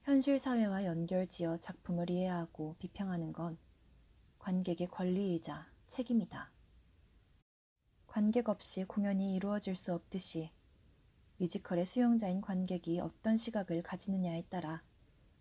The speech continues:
충분히 작품 생태계에 경각심을 불러일으킬 수 있다. 따라서 관객은 비판하기를 두려워하지 말아야 한다. 물론 이는 제작자들에게도 해당되는 말이다.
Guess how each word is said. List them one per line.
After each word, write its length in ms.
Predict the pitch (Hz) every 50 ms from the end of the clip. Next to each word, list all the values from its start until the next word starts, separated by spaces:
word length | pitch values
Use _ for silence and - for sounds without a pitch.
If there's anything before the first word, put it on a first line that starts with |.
| - -
충분히 460 | - - 269 277 262 254 233 214 226 226
작품 400 | - 196 - - - 226 220 226
생태계에 640 | - 226 220 226 - 226 226 185 170 160 160 160
경각심을 720 | 170 - - 175 175 180 196 190 - - - 175 156 151 156 170
불러일으킬 540 | - - 175 180 180 175 180 180 - - 170
수 200 | - - - 156
있다. 400 | - - - - - 147 - - _ - - - - - - - - - - - - - - _ - - - - _ _ - - - - - - -
따라서 320 | - 214 196 196 190 -
관객은 640 | 208 - 202 196 202 196 202 190 185 - 180 175 170 - - - - - - - - - - -
비판하기를 680 | - 220 226 - 240 254 240 240 226 226 208 196 208 208
두려워하지 580 | - - 208 214 214 214 208 196 190 190 - 170
말아야 340 | 160 156 160 175 180 180
한다. 400 | 170 156 156 147 156 151 151 - - _ _ - - - _ - - - - - - _ _ _ - - - _ _ - - _ - - - - - -
물론 280 | 220 226 233 247 240
이는 320 | 226 208 190 196 202 208 220
제작자들에게도 960 | - 214 - 220 226 - - 226 220 220 214 196 185 185 180 - 170 165 165
해당되는 480 | 175 226 247 247 240 233 233 202 190 185
말이다. 480 | 170 160 165 165 - - 143 - -